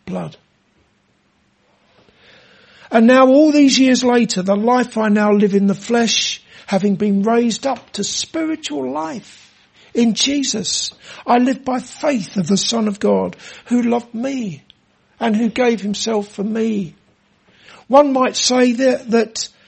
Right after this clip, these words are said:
as I read my nice new Bible all those years ago, I heard the voice of Jesus say,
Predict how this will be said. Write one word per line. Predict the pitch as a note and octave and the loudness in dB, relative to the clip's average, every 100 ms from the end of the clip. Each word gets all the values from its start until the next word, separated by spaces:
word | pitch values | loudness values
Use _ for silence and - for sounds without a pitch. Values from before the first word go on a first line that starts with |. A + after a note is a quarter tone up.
| _ | _
as | B3 A3+ | 0 4
I | A#3+ | 2
read | A3+ B3+ B3+ B3 | 4 4 4 2
my | A3 G#3+ | 0 0
nice | A3+ B3 A#3 - | 0 0 -2 -2
new | A#3 G3+ | -2 -4
Bible | D#3 A3+ A3+ G#3 A3 A3+ - - - | -2 -2 0 0 -2 -2 -8 -20 -2
all | G#3+ A3+ | 0 2
those | A3 G#3 F3+ - - | 2 0 -2 -6 -2
years | G3 A3+ G3+ | 2 2 0
ago, | G3+ F#3+ G#3+ G#3+ A3+ - _ _ _ _ _ _ - - | -2 2 2 0 -4 -12 _ _ _ _ _ _ -20 -2
I | G#3+ A3 | 2 2
heard | F3 C4 C#4+ C#4+ C#4+ | 2 2 2 2 0
the | C4 | -4
voice | G#3 A3 A#3+ A#3 - | -2 0 0 0 -6
of | G#3 | -6
Jesus | - A#3 A3 F3+ - | -2 0 0 0 -4
say, | - F#3 F#3+ E3 | -2 -2 -2 -6